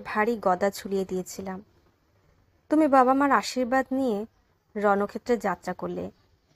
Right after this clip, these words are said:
সেই দিনই আমি সরস্বতী কর্মান্তে যাবার জন্য বাবার অনুমতি চাইলাম, কিন্তু সে আজ্ঞা তো সরস্বতীর জন্য চাইনি, চেয়েছিলাম সামনের এই সরস্বতী মহাসিন্ধুর তীরে আসবার জন্য।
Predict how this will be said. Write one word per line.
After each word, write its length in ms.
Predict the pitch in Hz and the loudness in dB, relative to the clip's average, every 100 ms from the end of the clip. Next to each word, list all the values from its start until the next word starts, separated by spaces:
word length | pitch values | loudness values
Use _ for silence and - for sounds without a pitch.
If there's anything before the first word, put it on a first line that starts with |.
| _ _ _ _ - | _ _ _ _ -12
সেই 200 | - 226 196 | 4 4 4
দিনই 200 | 220 220 | 2 2
আমি 200 | 208 214 | 2 0
সরস্বতী 600 | - 208 196 - 220 220 220 208 | 0 0 0 -2 -6 -6 0 2
কর্মান্তে 520 | 190 190 202 202 214 202 | 2 2 -2 -2 -2 0
যাবার 260 | 185 185 185 - | 2 0 -2 -2
জন্য 160 | 214 208 | 0 2
বাবার 220 | 190 190 196 | 4 4 2
অনুমতি 320 | 185 180 - 202 190 | 0 -4 -6 -6 -4
চাইলাম, 320 | 175 180 - - _ _ _ _ _ _ _ _ _ _ _ | -4 -6 -10 -16 _ _ _ _ _ _ _ _ _ _ _
কিন্তু 200 | 302 294 | 0 0
সে 160 | 277 311 | 2 4
আজ্ঞা 340 | 233 208 247 254 | 6 4 0 -2
তো 100 | 269 | -2
সরস্বতীর 560 | - 196 - 226 254 - | 0 -2 -2 -6 -6 -2
জন্য 140 | 254 254 - | -2 -2 0
চাইনি, 300 | 226 233 262 - _ _ _ _ _ _ _ _ _ _ | 0 0 -6 -12 _ _ _ _ _ _ _ _ _ _
চেয়েছিলাম 500 | - 302 294 302 311 285 | 0 2 2 2 2 0
সামনের 540 | - 226 214 226 247 | 0 2 2 2 0
এই 100 | 269 | 0
সরস্বতী 580 | - 196 190 - 240 254 | 0 0 0 -2 -2 0
মহাসিন্ধুর 720 | 220 185 196 - 226 220 233 - | 0 0 -2 -4 -2 -2 -2 -4
তীরে 160 | 233 214 | 0 0
আসবার 260 | 175 - 180 - | 0 -4 -8 -8
জন্য। 180 | 185 | -12